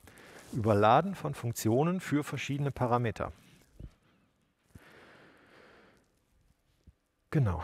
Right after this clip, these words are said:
das ist auch die, ähm, statische Polymorphie, die Sie da an der Stelle nutzen. Aber Sie überladen ein und dieselbe Funktion für verschiedene Parameter an der Stelle. Das ist die eine Variante für das Überladen. Die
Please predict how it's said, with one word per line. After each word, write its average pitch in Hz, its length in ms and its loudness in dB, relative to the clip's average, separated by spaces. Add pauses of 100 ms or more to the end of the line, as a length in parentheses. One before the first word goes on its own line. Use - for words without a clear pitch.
das 110 160 -2
ist - 220 -4
auch 151 180 4
die, 143 380 0
ähm, 135 420 4 (320)
statische 139 560 2
Polymorphie, 101 840 -2 (540)
die 92 80 -12
Sie 92 120 -10
da 95 180 -2
an 95 80 -4
der 90 140 -2
Stelle 85 280 -8
nutzen. 80 300 -10
Aber 87 120 -8
Sie 95 120 -8
überladen 107 440 0
ein 135 200 -2
und 147 80 -4
dieselbe 123 320 -2
Funktion 120 420 -2
für 117 220 -2
verschiedene 113 400 -6
Parameter 92 540 -6
an 76 100 -8
der 71 100 -10
Stelle. - 240 -14 (840)
Das 143 100 4
ist - 160 0
die 196 140 -4 (100)
eine 156 300 10
Variante 98 480 2
für 98 160 -4
das 85 160 -6
Überladen. 78 560 -6 (560)
Die 117 340 -2